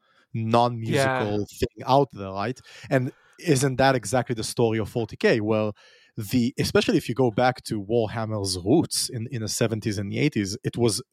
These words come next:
Speaker 1: much more radical than it is today, both fantasy
Speaker 2: Yeah.
Speaker 1: and forty K. But today there are huge swaths of the, of the hobby,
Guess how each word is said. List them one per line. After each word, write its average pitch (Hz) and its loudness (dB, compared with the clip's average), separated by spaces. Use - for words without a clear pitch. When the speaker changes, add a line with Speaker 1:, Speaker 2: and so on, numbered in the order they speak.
Speaker 1:
much 123 2
more 117 -4
radical 117 -2
than 98 -4
it 104 -2
is 104 -4
today, 110 2
both 113 2
fantasy 113 -4
Speaker 2:
Yeah. 117 -6
Speaker 1:
and 110 -2
forty 107 -6
K. 147 0
But 117 2
today 151 2
there 113 -4
are 110 -4
huge 113 0
swaths 131 2
of 98 -6
the, 101 -4
of 104 -6
the 101 -2
hobby, 117 2